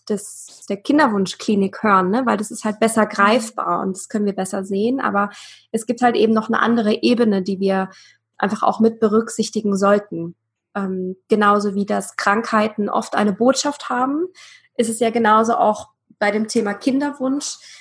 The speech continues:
Speaker 1: dass wenn es eben nicht klappen soll, dann hat das eben auch eine tiefere Bedeutung, ne? Und,
Speaker 2: Genau.
Speaker 1: ähm,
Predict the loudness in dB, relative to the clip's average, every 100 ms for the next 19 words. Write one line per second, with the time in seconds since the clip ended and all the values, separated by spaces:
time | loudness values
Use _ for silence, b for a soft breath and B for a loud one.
0 | B -4 -4 0 2 2 2 2 2 2
1 | 0 -4 -2 0 2 4 4 2 0 -4
2 | -4 -2 -2 0 -2 -4 -6 -4 -2 -2
3 | -2 -2 -2 -2 -6 b b _ _ -4
4 | 4 6 6 2 -6 -6 -4 -6 -8 _
5 | _ _ _ _ -8 0 2 2 -2 -6
6 | -6 -6